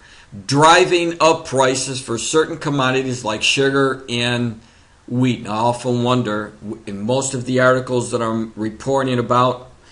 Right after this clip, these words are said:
a lot of the articles in my book you're gonna see that pertain to what's going on with the wheat. Is Christ warning us in the scriptures about the wheat? When he talks about that here, the wheat and the barley,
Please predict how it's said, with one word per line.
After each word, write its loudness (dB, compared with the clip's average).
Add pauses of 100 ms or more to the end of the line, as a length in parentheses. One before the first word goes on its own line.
(340)
a -4
lot 2
of 2
the 2
articles 2
in 2
my 0
book -2
you're 0
gonna -4
see -2
that -4
pertain -4
to -8
what's -4
going -2
on 0
with -4
the -4
wheat. 0 (920)
Is -6
Christ 0
warning 2
us -2
in -2
the -2
scriptures -2
about 0
the -2
wheat? 0 (720)
When -2
he 2
talks 0
about 2
that 2
here, 0
the 2
wheat 2
and 0
the 0
barley, 2